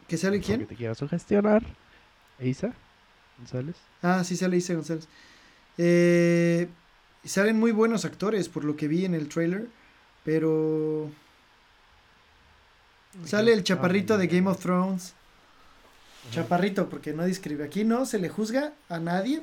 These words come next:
Speaker 1: y ni se les pone nombres.
Speaker 2: Pues, de hecho,
Speaker 1: Al enano. Ah, no.
Speaker 2: chaparrito es
Speaker 1: Palabra
Speaker 2: despectivo,
Speaker 1: incorrecta.
Speaker 2: güey.
Speaker 1: ¿Más qué?
Speaker 2: Sí. Es un término un tanto despectivo. No, es que por eso, eh, a Falcao, el jugador de,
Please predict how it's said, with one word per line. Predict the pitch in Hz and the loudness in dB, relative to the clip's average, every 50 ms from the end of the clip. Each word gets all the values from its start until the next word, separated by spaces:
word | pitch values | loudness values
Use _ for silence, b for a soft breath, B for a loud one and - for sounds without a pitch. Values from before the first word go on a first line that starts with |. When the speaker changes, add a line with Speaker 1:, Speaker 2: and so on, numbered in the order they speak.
| - - | -8 -12
Speaker 1:
y | 180 | -12
ni | 147 143 160 160 131 | -8 -6 -6 -4 -4
se | 160 160 | -4 -4
les | 156 147 151 | -4 -6 -4
pone | - 190 208 226 269 302 311 - B B B B B B B | -2 -2 0 0 0 -2 -4 -10 B B B B B B B
nombres. | - 165 175 175 170 160 156 143 127 - - - - | 0 2 2 2 2 0 -2 -6 -8 -12 -16 -16 -12
Speaker 2:
Pues, | 143 131 127 | -12 -8 -4
de | 139 143 | -4 -4
hecho, | 147 - - 175 175 175 180 - - | -4 -2 -2 -2 -2 -2 -2 -4 -4
Speaker 1:
Al | 160 160 151 156 | -2 -2 -2 -2
enano. | 151 151 151 147 139 135 127 - - | -2 -2 -2 -4 -4 -6 -10 -12 -12
Ah, | - 131 | -12 -10
no. | 120 110 | -10 -10
Speaker 2:
chaparrito | - 117 120 123 123 120 - - 139 135 135 139 135 131 104 - - - 107 | -10 -10 -10 -8 -10 -10 -8 -6 -4 -2 -2 -2 -4 -4 -8 -10 -14 -14 -12
es | 117 117 113 - - - - - - - - - - _ _ _ _ _ _ _ _ _ _ _ _ _ - | -10 -10 -10 -10 -14 -20 -20 -20 -20 -20 -20 -20 -20 _ _ _ _ _ _ _ _ _ _ _ _ _ -2
Speaker 1:
Palabra | 180 170 175 175 180 196 | 0 2 2 2 2 0
Speaker 2:
despectivo, | 180 175 165 156 160 | -2 -2 -2 -2 -2
Speaker 1:
incorrecta. | 160 73 60 - - - | -4 -4 -8 -16 -18 -20
Speaker 2:
güey. | - 117 - - - - - - - - - | -20 -20 -20 -20 -20 -20 -20 -20 -16 -8 -4
Speaker 1:
¿Más | 170 170 170 | -4 -2 -2
qué? | - 202 240 - - - | -2 -2 -2 -4 -6 -10
Speaker 2:
Sí. | - 113 | -12 -14
Es | - - _ - - - - _ _ _ _ - - - - - - - - _ _ _ - 123 - - - - - _ _ - 131 | -14 -14 _ -20 -20 -20 -20 _ _ _ _ -18 -18 -16 -14 -16 -16 -16 -18 _ _ _ -20 -20 -20 -20 -20 -20 -20 _ _ -20 -20
un | 123 | -18
término | - 123 120 117 117 117 117 117 | -14 -12 -12 -10 -10 -10 -10 -10
un | 117 117 | -12 -12
tanto | - 120 113 107 117 113 | -12 -14 -14 -12 -12 -12
despectivo. | 110 - - - 113 113 _ - 107 101 110 - _ _ _ _ _ _ - - 160 - - - _ _ - | -12 -14 -16 -20 -20 -20 _ -20 -18 -18 -18 -20 _ _ _ _ _ _ -20 -20 -20 -20 -20 -20 _ _ -8
No, | 120 135 | -6 -6
es | 135 - | -6 -6
que | - 135 | -6 -8
por | - 117 113 117 | -8 -6 -8 -8
eso, | 113 - 131 127 123 117 110 95 - - - - - _ _ _ _ _ - 113 | -8 -8 -6 -4 -4 -4 -4 -6 -10 -14 -20 -20 -20 _ _ _ _ _ -18 -12
eh, | 113 110 107 107 107 104 101 92 - - - _ - - | -10 -10 -8 -8 -8 -8 -10 -12 -14 -18 -20 _ -20 -16
a | 110 110 | -14 -14
Falcao, | - - 107 107 98 - - 104 113 135 175 175 | -12 -10 -10 -10 -10 -10 -8 -6 -4 -4 -4 -4
el | 131 117 | -6 -6
jugador | - - 113 110 107 104 104 107 120 | -2 0 2 2 4 2 2 0 0
de, | 120 117 110 95 87 - | 0 0 0 -2 -4 -6